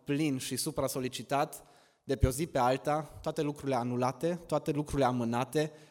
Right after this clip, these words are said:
calendarul gol, acasă, în, uh, carantină, să stăm, să așteptăm ce va aduce ziua de mâine. Și această oprire de care,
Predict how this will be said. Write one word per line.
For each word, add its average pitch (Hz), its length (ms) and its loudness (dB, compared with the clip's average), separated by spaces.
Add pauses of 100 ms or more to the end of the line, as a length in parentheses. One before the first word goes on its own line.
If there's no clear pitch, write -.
(100)
calendarul 131 500 -2
gol, 127 380 2 (960)
acasă, 170 840 2
în, 139 260 -2
uh, 131 300 2
carantină, 147 520 0
să 143 180 0
stăm, 156 320 4
să 156 140 0
așteptăm 160 640 0 (200)
ce - 120 -6
va 147 100 0
aduce 139 280 -4
ziua 131 160 -2
de 127 100 -4
mâine. 120 380 -4 (1120)
Și - 120 -6
această 175 300 2
oprire 165 440 4
de 131 120 2
care, 135 440 2